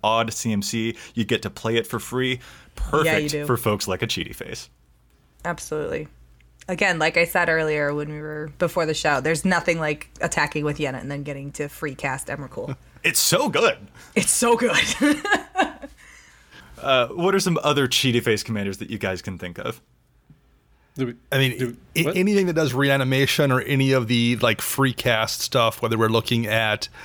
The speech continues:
Speaker 4: um, Narset is absolutely one, or, or Kalia cheats a whole ton of stuff into play, or, uh, Jaleva does plenty of it. I mean,
Speaker 2: Yeah, she does.
Speaker 4: there, a-, anything that breaks rules.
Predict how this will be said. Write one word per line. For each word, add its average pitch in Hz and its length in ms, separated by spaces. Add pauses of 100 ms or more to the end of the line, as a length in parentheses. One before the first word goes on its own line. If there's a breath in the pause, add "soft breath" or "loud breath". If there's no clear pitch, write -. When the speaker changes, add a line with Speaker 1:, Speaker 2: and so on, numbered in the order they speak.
(240 loud breath)
Speaker 4:
um, 117 280
Narset 127 500
is 120 180
absolutely 113 500
one, 117 260
or, 113 80
or 113 220
Kalia 117 500
cheats - 340
a 123 60
whole 120 240
ton 123 180
of 117 80
stuff - 280
into 101 140
play, 120 580 (420 loud breath)
or, 120 640 (280 loud breath)
uh, 117 100
Jaleva 127 640
does 123 220
plenty 117 340
of 113 160
it. 117 120
I 117 100
mean, 110 160
Speaker 2:
Yeah, 104 240
she - 240
does. - 340
Speaker 4:
there, 120 220 (380)
a-, 135 200
anything 160 540
that 117 220
breaks 113 480
rules. 101 680